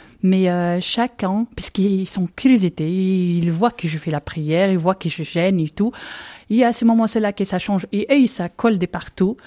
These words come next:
Ils me posent les questions. « Pourquoi tu manges deux fois ? Pourquoi tu fais pas la prière ? Pourquoi ça ? Pourquoi ça ? » Et bah, du coup, il y a des réponses qui,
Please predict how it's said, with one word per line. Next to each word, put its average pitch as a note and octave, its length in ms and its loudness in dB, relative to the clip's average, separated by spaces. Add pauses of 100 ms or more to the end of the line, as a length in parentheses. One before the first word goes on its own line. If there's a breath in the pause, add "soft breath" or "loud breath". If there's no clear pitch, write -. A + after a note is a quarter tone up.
(380 loud breath)
Ils E3+ 160 -2
me F3+ 100 -2
posent A#3+ 200 2
les G3+ 80 0
questions. « F3 400 -4
Pourquoi - 200 -2
tu A3 120 -4
manges G3+ 160 2
deux F3 100 -2
fois ? G3 240 0
Pourquoi G3+ 300 0
tu G3 180 -2
fais F3+ 160 -4
pas E3 140 -2
la E3+ 60 -2
prière ? F#3 480 -2
Pourquoi G3+ 260 0
ça ? G3 240 -2
Pourquoi F#3+ 300 -4
ça ? » A#3 240 -6 (500 loud breath)
Et F3+ 80 0
bah, E3 140 0
du D#3+ 140 -6
coup, D#4 400 0
il G3 60 2
y F3+ 40 2
a E3 80 0
des D#3+ 140 2
réponses B3 360 2
qui, - 160 -6